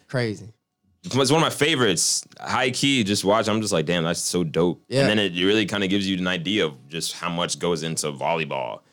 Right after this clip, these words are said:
Speaker 1: Yeah.
Speaker 2: you know, and everything going on. And then after that, I'm watching volleyball highlights, you know, of shit I've never watched before, but I'm just like,
Speaker 1: <laughs>
Speaker 2: "Damn."
Speaker 1: Yeah.
Speaker 2: Shit's crazy.
Speaker 1: Them, uh, dude, they get up.
Speaker 2: Yeah, it's pretty,
Speaker 1: They,
Speaker 2: it's insane.
Speaker 1: that is re-
Speaker 2: It's insane. Yeah, no, the vo-,
Speaker 1: Ridiculous.
Speaker 2: volleyball, uh,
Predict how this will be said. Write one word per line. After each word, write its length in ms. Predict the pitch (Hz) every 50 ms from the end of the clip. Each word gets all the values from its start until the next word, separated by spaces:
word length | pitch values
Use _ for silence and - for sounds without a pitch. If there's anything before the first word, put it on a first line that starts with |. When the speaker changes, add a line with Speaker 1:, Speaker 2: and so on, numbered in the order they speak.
| -
Speaker 1:
Yeah. 260 | - - 110 131 139 135
Speaker 2:
you 40 | 80
know, 160 | 76 73 73
and 80 | 76 76
everything 260 | 73 76 73 71 71
going 200 | 71 71 71 71
on. 180 | 71 73 73
And 80 | 71 76
then 60 | 82
after 240 | 92 107 104 - 104
that, 160 | 107 117 117
I'm 320 | 104 95 87 - 135 139 107
watching 260 | 87 - - - 85
volleyball 400 | - 80 90 98 98 98 92 87
highlights, 720 | 85 90 90 90 90 90 87 87 87 85 82 - - - 85 - -
you 180 | 95 104 104 98
know, 300 | 95 90 90 85 82 80
of 160 | 76 76 71 65 - - - - - _ _ - -
shit 200 | - - - 110
I've 80 | 98 90
never 240 | 90 98 101 92 87
watched 280 | 90 92 92 90 -
before, 360 | - 80 - 87 85 85 82
but 80 | 76 76
I'm 60 | 78 196
just 180 | 196 131 -
like, 160 | 233 - -
Speaker 1:
<laughs> 0 |
Speaker 2:
"Damn." 320 | - 120 117 120 117 110 104 - - -
Speaker 1:
Yeah. 360 | - 123 139 143 143 127 113 110 _ _
Speaker 2:
Shit's 220 | - - - - -
crazy. 300 | - 85 92 92 90 76
Speaker 1:
Them, 220 | - 156 196 214
uh, 80 | 151 113
dude, 260 | 127 135 139 131 -
they 180 | 185 180 254 330
get 180 | - 135 117
up. 220 | 147 151 123 - - - - _ _ _ _ _ _ _ _ _ _ -
Speaker 2:
Yeah, 100 | 80 78 65 57 55
it's 160 | 67 69 -
pretty, 300 | - - 90 82 80 69 - - -
Speaker 1:
They, 380 | 156 160 196 214 214 156 123 -
Speaker 2:
it's 160 | 76 80 -
insane. 420 | 82 73 - - 73 69 65 62 60
Speaker 1:
that 280 | 147 156 170 165 - -
is 140 | 127 107 107
re- 60 | 120
Speaker 2:
It's 120 | - 78 -
insane. 420 | 76 73 - 69 71 69 64 58 67
Yeah, 120 | 69 69
no, 180 | 60 67 69 65
the 140 | 65 76 - - -
vo-, 120 | - 165 143
Speaker 1:
Ridiculous. 240 | - - 120 - 92
Speaker 2:
volleyball, 420 | 104 117 127 123 127 123 120 - - - _ _ _
uh, 120 | - -